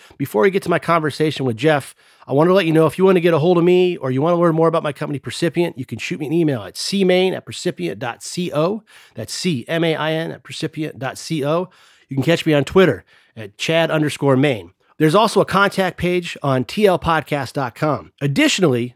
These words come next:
if you go to T L podcast dot com, there's a dedicated episode page for every one of our guests and every one of our episodes. You can find out more information about them, and also there's links to stuff they talked about. So I encourage you, if you want to learn more,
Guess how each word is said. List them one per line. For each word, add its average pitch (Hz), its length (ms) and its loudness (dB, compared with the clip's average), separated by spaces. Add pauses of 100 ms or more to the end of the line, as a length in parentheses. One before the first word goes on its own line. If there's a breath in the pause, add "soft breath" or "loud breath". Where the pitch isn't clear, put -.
(140)
if 143 100 -8
you 160 60 -2
go 247 160 6
to 220 40 2
T 214 180 0
L 196 80 4
podcast 175 500 -2
dot 139 160 -8
com, 147 240 -2
there's 135 180 0
a 117 60 -4
dedicated 185 560 -2
episode 151 480 -4
page 113 320 -6
for - 200 -14
every 202 200 2
one 180 180 4
of 151 80 2
our 135 140 2
guests 127 260 0
and 127 80 -12
every 151 140 -2
one 143 160 2
of 120 60 -4
our 113 100 -6
episodes. 104 600 -12
You 131 100 -4
can 127 80 2
find 147 240 0
out 139 100 2
more 185 180 6
information 170 500 0
about 127 240 -2
them, 175 260 2
and 139 100 -2
also 156 400 0
there's 127 280 -2
links 165 260 2
to 131 100 -12
stuff 139 300 -4
they 123 100 -4
talked 131 320 -2
about. 95 280 -14
So 117 120 -12
I 107 80 -10
encourage 160 460 2
you, 156 60 4
if 139 100 -2
you 139 80 0
want 156 100 4
to 147 60 2
learn 143 180 6
more, 139 320 4